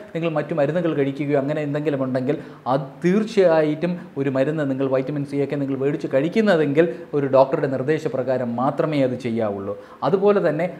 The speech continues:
മറ്റൊരു ഇമ്പോർട്ട്-, വളരെ പ്രധാനമായിട്ടുള്ള മറ്റൊരു വൈറ്റമിനാണ് വൈറ്റമിൻ ഡി. വൈറ്റമിൻ ഡി നമുക്കറിയാവുന്നതാണ്. വൈറ്റമിൻ ഡി നമുക്ക്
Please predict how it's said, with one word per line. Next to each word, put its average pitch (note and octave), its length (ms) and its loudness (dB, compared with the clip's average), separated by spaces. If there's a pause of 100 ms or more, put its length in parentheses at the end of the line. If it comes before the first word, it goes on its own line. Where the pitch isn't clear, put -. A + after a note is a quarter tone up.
(140)
മറ്റൊരു F3 420 0
ഇമ്പോർട്ട്-, F#3 440 2
വളരെ D3+ 340 4
പ്രധാനമായിട്ടുള്ള D3+ 800 -2
മറ്റൊരു C#3 360 0
വൈറ്റമിനാണ് C3+ 720 -2
വൈറ്റമിൻ D3+ 580 -2
ഡി. B2+ 140 -2 (440)
വൈറ്റമിൻ G#3 520 2
ഡി G3 260 -2 (100)
നമുക്കറിയാവുന്നതാണ്. D3 1000 0
വൈറ്റമിൻ C#3+ 460 -4
ഡി C#3+ 120 -2
നമുക്ക് C3 340 -4